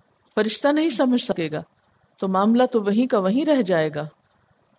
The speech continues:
پھر مشکل تو حل نہیں ہوگی۔ وَلَقَدْ اسْتُهْزِئَ بِرُسُلٍ مِّن قَبْلِكَ، آپ سے پہلے کئی رسولوں کا مذاق اڑایا گیا۔ فَحَاقَ بِالَّذِينَ سَخِرُوا مِنْهُمْ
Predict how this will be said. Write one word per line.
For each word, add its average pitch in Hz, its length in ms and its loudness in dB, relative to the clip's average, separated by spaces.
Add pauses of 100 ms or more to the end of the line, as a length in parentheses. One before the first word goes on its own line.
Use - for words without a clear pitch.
(160)
پھر 269 100 0
مشکل 247 420 0
تو 254 140 0
حل 254 180 0
نہیں 311 200 -2
ہوگی۔ 160 300 -2 (1200)
وَلَقَدْ 240 500 2
اسْتُهْزِئَ 214 640 0
بِرُسُلٍ 202 640 2
مِّن 175 320 -2
قَبْلِكَ، 175 560 -4 (220)
آپ 226 200 2
سے - 160 -2
پہلے 294 340 2
کئی 311 260 2
رسولوں 311 420 2
کا 294 120 0
مذاق 233 400 2
اڑایا 165 300 2
گیا۔ 156 280 -6 (1000)
فَحَاقَ 190 600 -2
بِالَّذِينَ 165 840 0
سَخِرُوا 165 720 -2
مِنْهُمْ 165 760 0